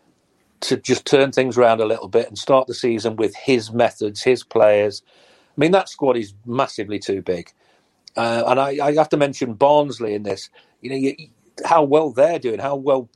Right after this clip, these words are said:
you know, Luton are doing. They shouldn't be expected to do better than Forest. That's no snobbery or anything like that. But it's, you know, the squad Forest have got, maybe the amount of money to spend that Forest have got,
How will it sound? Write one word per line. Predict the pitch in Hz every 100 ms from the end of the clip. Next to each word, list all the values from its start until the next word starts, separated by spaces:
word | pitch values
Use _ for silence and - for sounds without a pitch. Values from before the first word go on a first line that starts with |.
| _
you | 143
know, | 127
Luton | 110 123 156 156
are | 123
doing. | 117 101 92 _ _ _ _ -
They | 165 185 170 - _ _ _ _ _ _ -
shouldn't | - 180 147
be |
expected | 143 - 151 139 -
to | 117
do | 131
better | 131 139
than | 127
Forest. | 113 170 117 -
That's | 147 156
no | 131
snobbery | 120 156 143 127 117
or | 131
anything | 117 127
like | 123 117
that. | 131 104 98 _ _ _ _ -
But | 135
it's, | 131 - -
you | 147 147
know, |
the | 123 117
squad | - 170
Forest | - 147 131
have | 123
got, | 147 135
maybe | 123 131 123 127 117 _ _ _ _ _ 117
the | 120 117 120
amount | 127 135
of | 123
money | 135 123
to | 113
spend | - 147 160
that | 127
Forest | - 113 101
have | 101
got, | 92 120 147